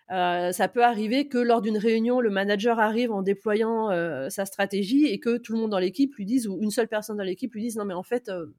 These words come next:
un, on comprend rien à ce que t'as proposé, et deux, euh, de ce qu'on comprend, on n'est pas du tout d'accord avec ce que tu veux mettre en place. »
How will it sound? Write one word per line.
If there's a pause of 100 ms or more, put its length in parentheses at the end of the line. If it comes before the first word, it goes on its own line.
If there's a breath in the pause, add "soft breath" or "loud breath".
(340)
un,
on
comprend
rien
à
ce
que
t'as
proposé,
et
deux,
euh,
de
ce
qu'on
comprend,
on
n'est
pas
du
tout
d'accord
avec
ce
que
tu
veux
mettre
en
place. »